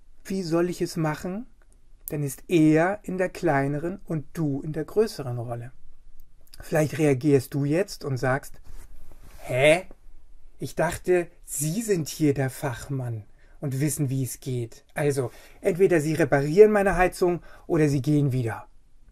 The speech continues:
Wer ist jetzt groß und wer klein? Du hast immer noch die große Rolle,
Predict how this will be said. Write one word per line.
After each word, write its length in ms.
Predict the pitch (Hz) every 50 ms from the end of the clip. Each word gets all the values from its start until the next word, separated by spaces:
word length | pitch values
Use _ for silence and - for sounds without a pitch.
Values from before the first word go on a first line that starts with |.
| - - - - - - - - - - - - - - - - - - - - - - - -
Wer 160 | - 170 185 208
ist 140 | 202 -
jetzt 320 | - 165 147 139 - - -
groß 260 | - - 143 127 -
und 140 | 143 135 123
wer 160 | 123 123 120
klein? 460 | - - - 131 120 117 110 107 101 - - - - - - - - - - - - - - _ - - - - - - - - - - - - - - - - - - - - - -
Du 140 | 160 143
hast 240 | 147 180 180 - -
immer 180 | 202 175 185 190
noch 160 | 196 202 175
die 140 | - - 196
große 360 | - - 196 202 196 - 151
Rolle, 360 | 131 127 117 113 113 107 117